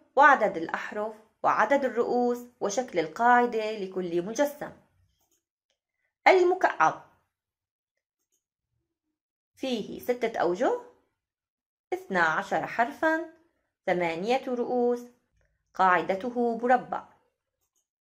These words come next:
متوازي المستطيلات، عدد الأوجه ستة،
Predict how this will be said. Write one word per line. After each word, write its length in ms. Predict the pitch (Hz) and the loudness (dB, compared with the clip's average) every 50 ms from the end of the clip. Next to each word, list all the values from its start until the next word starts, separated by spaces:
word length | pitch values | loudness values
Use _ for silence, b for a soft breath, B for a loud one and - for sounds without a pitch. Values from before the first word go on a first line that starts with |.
| _ _ _ _ _ _ _ _ _ _ _ - | _ _ _ _ _ _ _ _ _ _ _ -10
متوازي 840 | 175 175 175 156 151 170 185 196 226 240 - - 247 240 233 - | -6 0 0 2 6 6 8 8 6 6 2 -2 -2 -2 0 0
المستطيلات، 960 | - 233 240 254 247 - - 269 269 269 277 277 269 277 247 185 147 - - - _ _ _ _ _ _ _ _ _ _ _ _ _ _ _ _ _ _ _ _ _ _ _ _ _ - - | -2 -2 -2 -4 -6 0 0 0 0 0 -4 2 4 6 6 6 4 -2 -10 -20 _ _ _ _ _ _ _ _ _ _ _ _ _ _ _ _ _ _ _ _ _ _ _ _ _ 0 4
عدد 320 | 202 277 226 208 185 - | 6 6 6 6 0 -2
الأوجه 480 | 147 - - - 180 170 156 156 139 - | -4 -6 -4 -4 -4 -4 -4 -8 -12 -12
ستة، 540 | - - 208 202 - - 214 - 370 403 | -10 -10 -10 -6 2 4 4 4 4 0